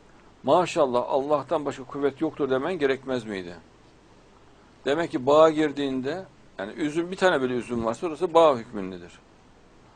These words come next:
Bağına girdiğin zaman Müslüman ne diyecek? "Maşallah." diyecek. "Allah'tan başka kuvvet yoktur."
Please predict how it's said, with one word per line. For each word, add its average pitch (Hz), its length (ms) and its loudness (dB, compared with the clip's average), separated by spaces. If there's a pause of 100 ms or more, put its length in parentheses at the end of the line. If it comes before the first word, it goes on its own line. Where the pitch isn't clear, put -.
(640)
Bağına 151 320 4
girdiğin 165 400 -2
zaman 120 380 -4
Müslüman 147 500 -4
ne 170 80 -2
diyecek? 151 380 -6
"Maşallah." 110 1040 2 (120)
diyecek. 90 280 -16 (600)
"Allah'tan 139 520 0
başka 127 240 -6
kuvvet 131 280 -6
yoktur." - 400 -10